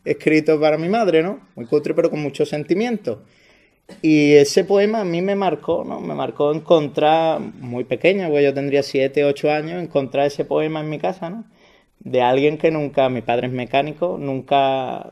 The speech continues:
se ha dedicado a la poesía, ni yo lo he visto leer poesía, bueno, mi libro sí, eh,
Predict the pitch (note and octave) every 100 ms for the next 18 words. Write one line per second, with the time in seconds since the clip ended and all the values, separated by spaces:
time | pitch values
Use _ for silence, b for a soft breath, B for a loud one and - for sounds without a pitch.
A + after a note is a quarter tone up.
0 | - - A#2+ B2 B2 B2+ B2+ A#2+ C3+ B2
1 | C#3 D3 D#3 B2+ B2+ C#3 C#3 B2 A2+ A2+
2 | A#2 C#3 C3 - C#3+ E3 A#2 B2+ A#2+ A2+
3 | C3 - B2+ B B B B _ - D3
4 | C#3+ C#3+